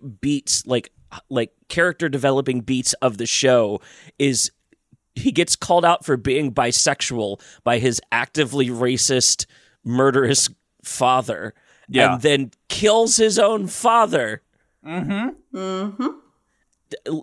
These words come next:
Speaker 1: show me an M C U that's gonna do that. Like, I fucking dare you. D-, I goddamn dare you.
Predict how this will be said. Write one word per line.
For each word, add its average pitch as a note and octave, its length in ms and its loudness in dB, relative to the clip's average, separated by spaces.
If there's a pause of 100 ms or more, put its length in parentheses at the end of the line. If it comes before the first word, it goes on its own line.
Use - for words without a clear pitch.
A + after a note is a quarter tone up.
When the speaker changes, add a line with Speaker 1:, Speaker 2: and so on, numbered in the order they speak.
Speaker 1:
show A#3 220 2
me E3 120 2
an C3 60 0
M A#2 120 -4
C A#2+ 140 -4
U G#2+ 80 -2
that's G#2 160 -8
gonna G2 160 -10
do G2 140 -10
that. F2+ 200 -10
Like, C#3 160 0
I F3 80 0
fucking A#3+ 480 -2
dare B2+ 260 -2
you. F#2 320 -10
D-, B2+ 220 -4
I F3 80 0
goddamn F3 540 0
dare B2+ 240 -2
you. A2 260 -6